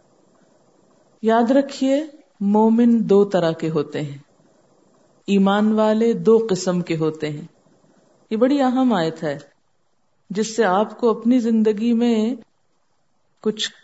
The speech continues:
فیصلے کرنے میں بڑی آسانی ہو جائے گی۔ مثلاً آپ لوگ یہاں پڑھنے کو آتے ہیں، ابھی تک کنفیوز ہیں کہ صحیح بھی کام کر رہے ہیں کہ نہیں۔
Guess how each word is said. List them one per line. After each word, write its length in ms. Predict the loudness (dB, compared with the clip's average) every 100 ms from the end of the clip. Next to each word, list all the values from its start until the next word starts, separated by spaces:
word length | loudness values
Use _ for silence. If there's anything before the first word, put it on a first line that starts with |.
| _ _ _ _ _ -2
فیصلے 400 | -2 -2 -2 0
کرنے 360 | 0 -2 -2
میں 120 | -2
بڑی 280 | -2 0 0
آسانی 460 | -2 -2 -4 -4 -4
ہو 100 | -6
جائے 340 | -6 -6 -8
گی۔ 100 | -12 -18 _ _ _ _ _ _ _ _ _ _ _ _ -8
مثلاً 400 | -6 -2 0 0
آپ 240 | -2 -2
لوگ 160 | -2 -2
یہاں 260 | -2 -2
پڑھنے 400 | -2 -2 -2 -2
کو 180 | -2 -4
آتے 320 | -4 -6 -8
ہیں، 160 | -8 -10 -14 _ _ _
ابھی 300 | -8 -4 -2
تک 300 | 0 -2 -2
کنفیوز 580 | 0 0 0 0 0 0
ہیں 120 | -4
کہ 120 | -2 -6
صحیح 520 | -6 -6 -4 -4 -4
بھی 120 | -4
کام 320 | -2 -2 -2
کر 160 | -4 -6
رہے 140 | -6
ہیں 100 | -6
کہ 100 | -6
نہیں۔ 400 | -8 -8 -10 -16